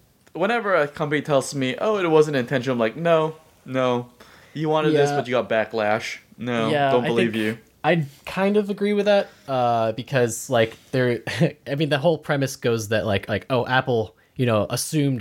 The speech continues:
Speaker 2: that you would just, you know, use Apple as your, as the
Speaker 1: Yeah.
Speaker 2: retail retailer rather than a third party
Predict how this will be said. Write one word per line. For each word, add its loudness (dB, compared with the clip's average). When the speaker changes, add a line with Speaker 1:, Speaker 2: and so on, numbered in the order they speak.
Speaker 2:
that 2
you -4
would 2
just, -2
you 2
know, -2
use 0
Apple 0
as -4
your, -4
as -2
the -2
Speaker 1:
Yeah. 0
Speaker 2:
retail 0
retailer 0
rather 0
than -4
a -4
third -2
party -2